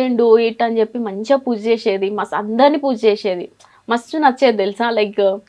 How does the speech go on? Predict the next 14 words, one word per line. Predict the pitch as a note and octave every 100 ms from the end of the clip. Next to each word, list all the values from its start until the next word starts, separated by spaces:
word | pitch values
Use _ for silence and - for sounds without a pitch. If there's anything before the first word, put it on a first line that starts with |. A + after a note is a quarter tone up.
| -
యాస | - C3+ A#3 A#3+
సెట్ | A#3 G#3+ G#3
అయింది. | G3+ F#3+ F#3+ - A#3+ C#4+
<laughs> | C4 D4+ - - - _ -
ఆ, | A3+ A3 A3 A#3+ C#4
so, |
అట్లా | C4 A#3+ C#4 C4+
అన్నీ | A#3+ B3 D#4
సెట్ | F4+ C#4 C#4
అయిపోయినాయి. | C4+ B3+ G#3+ G3+ G#3+ - _ _ _
ఇక | C4+ C4
నవదీప్ | B3 A#3 A3+ A#3+ B3+ C4+
గారు | C4
అయితే | A#3+ A#3+ D4 G4+